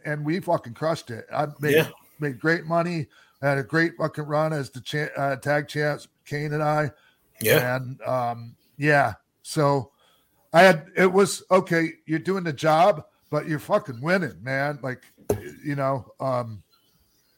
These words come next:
Speaker 1: there's no, t-, it was just great, man. It was great for me.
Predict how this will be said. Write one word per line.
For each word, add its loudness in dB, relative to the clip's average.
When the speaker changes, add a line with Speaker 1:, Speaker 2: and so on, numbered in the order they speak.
Speaker 1:
there's -6
no, 0
t-, -18
it 0
was 0
just -6
great, -6
man. -8
It -14
was -12
great -8
for -20
me. -16